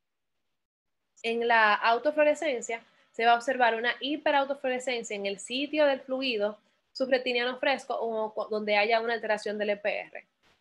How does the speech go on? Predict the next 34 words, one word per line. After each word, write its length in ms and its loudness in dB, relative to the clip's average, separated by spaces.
Y 120 2
en 80 4
la 100 4
radiografía, 680 2
que 60 -4
es 140 -8
un 100 -4
estudio 320 -6
que 80 -8
por 300 -4
regular 460 0
no 120 -2
se 160 0
hace, 320 0
pero 280 -6
cuando 300 -2
se 140 -4
ha 160 0
hecho 180 -6
se 140 -8
va 60 0
a 40 -2
observar 460 -4
simplemente 540 -2
una 160 -2
pequeña 440 -2
placa 560 2
radiointensa 840 -2
en 180 -2
el 80 4
aspecto 480 -4
posterior 420 -4
del 220 -6
globo. 460 -10